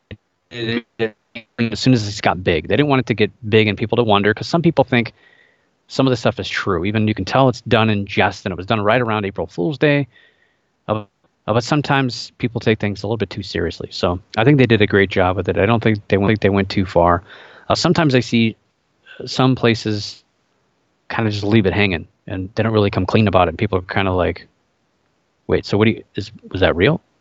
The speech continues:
Was that not real? Not sure what's going on." Uh, and some people who are not really looking at this too closely, uh, may think that there's danger.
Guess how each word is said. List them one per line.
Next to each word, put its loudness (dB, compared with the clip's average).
Was -8
that -2
not 0
real? 4
Not -8
sure 0
what's -2
going 4
on." 4
Uh, 2
and -4
some 2
people 0
who 2
are 2
not -2
really 0
looking 0
at -4
this -6
too -4
closely, -2
uh, -4
may 2
think 0
that 2
there's -2
danger. 0